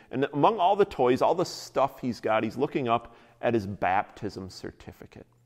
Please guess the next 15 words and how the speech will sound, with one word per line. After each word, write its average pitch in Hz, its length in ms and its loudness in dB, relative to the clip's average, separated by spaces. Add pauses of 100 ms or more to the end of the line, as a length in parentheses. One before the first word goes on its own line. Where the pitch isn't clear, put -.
(960)
And 156 140 4
it, 165 120 4
it's 180 180 2
kind 190 200 2
of 147 180 0
the 139 180 4
artist's 147 340 4
depiction 135 580 -4
showing, 123 420 -2 (120)
you - 80 -8
know, 110 40 -6
really 139 300 -2 (240)
what's 117 540 -2
important. 110 640 -6
And, 110 100 -2